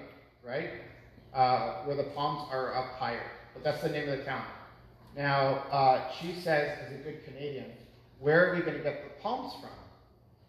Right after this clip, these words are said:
And the Dominicans are all looking at her like, and she goes, "Wh-, wh-, where are we gonna get all the palms from?" And because in Canada, you have to order the palms, right? And they come in a box,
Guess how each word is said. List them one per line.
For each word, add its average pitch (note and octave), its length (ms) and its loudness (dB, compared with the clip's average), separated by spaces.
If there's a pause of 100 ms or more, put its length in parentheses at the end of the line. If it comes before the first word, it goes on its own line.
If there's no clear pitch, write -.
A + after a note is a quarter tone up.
(280)
And C#3+ 160 -2
the C#3 60 0
Dominicans E3+ 500 4
are E3+ 60 6
all D#3 360 6
looking F3 280 0
at D#3+ 140 2
her D3+ 240 -2
like, C#3+ 200 2 (2000)
and D#3+ 300 4
she F3 100 -2
goes, E3 120 0 (180)
"Wh-, D#3+ 40 -8
wh-, D#3+ 640 -10
where G3 100 8
are G3 40 8
we G3+ 80 8
gonna G#3 160 6
get G#3 80 4
all G#3 120 6
the G3+ 80 -2
palms D4+ 320 2
from?" - 160 -2 (500)
And D#3 260 4
because F3+ 240 0
in F3+ 180 -2
Canada, G3 600 4
you E3 60 -2
have E3+ 160 -2
to - 80 -4 (100)
order F#3+ 320 6
the E3+ 100 0
palms, - 460 -6 (420)
right? D#3 380 4 (480)
And D#3 760 6
they D#3+ 180 0
come F3+ 240 2
in F3+ 60 2
a E3+ 160 0
box, E3 520 6